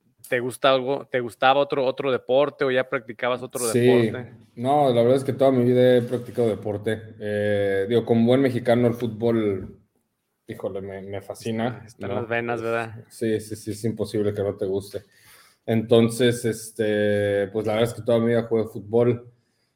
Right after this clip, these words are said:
Speaker 2: Em, hice kickboxing hasta, pues, justamente el dos mil catorce, dos mil quince.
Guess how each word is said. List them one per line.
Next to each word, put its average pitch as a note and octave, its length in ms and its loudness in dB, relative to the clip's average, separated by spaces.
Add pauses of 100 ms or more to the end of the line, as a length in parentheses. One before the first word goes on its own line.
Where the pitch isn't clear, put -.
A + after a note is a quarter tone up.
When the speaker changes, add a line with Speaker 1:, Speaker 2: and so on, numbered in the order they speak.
(140)
Speaker 2:
Em, G#2 960 0 (220)
hice A2+ 1200 2
kickboxing A#2+ 960 0
hasta, G2+ 1200 -4
pues, G#2 140 -12
justamente A2 680 -2
el G#2+ 100 -4
dos G#2 220 -2
mil G#2+ 640 -2
catorce, A2 520 -4
dos G2+ 100 -2
mil A2 180 -6
quince. B2+ 480 0